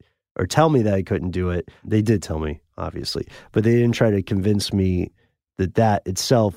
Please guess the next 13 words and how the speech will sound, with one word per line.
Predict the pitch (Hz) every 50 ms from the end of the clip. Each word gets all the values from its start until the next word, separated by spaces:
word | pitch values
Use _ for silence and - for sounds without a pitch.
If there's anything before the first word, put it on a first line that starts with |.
| - -
was | 104 95 92
a | 92
bad | 90 104 98 95 92
idea | 92 90 87 92 90 90 85
because | 85 87 - 101 87 85
of | 87
the | 85 85
physics | - - 214 208 160 113 - -
involved. | 98 90 90 90 90 87 87 85 - - - - - _ -
Instead, | - 110 - - - 180 170 165
they | 139 151 131
convinced | - 123 120 117 131 131 123 - -
me, | 120 113 110 107 104 95